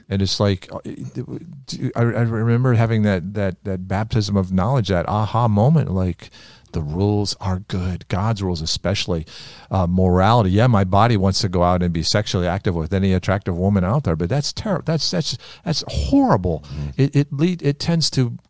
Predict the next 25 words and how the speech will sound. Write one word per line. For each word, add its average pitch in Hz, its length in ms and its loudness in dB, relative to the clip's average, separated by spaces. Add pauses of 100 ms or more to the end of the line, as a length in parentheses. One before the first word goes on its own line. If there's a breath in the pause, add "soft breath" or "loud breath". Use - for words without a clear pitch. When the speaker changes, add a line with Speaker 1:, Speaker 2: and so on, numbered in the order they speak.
(280)
Speaker 1:
chaos 117 680 0
and 90 220 -4
hurt 151 480 4
and 90 240 -6
pain. 110 500 2 (420 loud breath)
And 104 160 -2
God 151 220 0
created 120 300 2
sexuality 127 680 2
to - 160 -4
be 104 160 0
a 87 80 0
gift - 480 -6
within 107 320 -4
the 101 80 -2
confines 107 480 0
of 98 140 -6
marriage, 151 360 -2
not 107 160 -2
before, 117 360 2
fornication, 117 580 -2
not 95 180 -2
outside 113 460 2
of, 85 140 -2
adultery. 104 520 0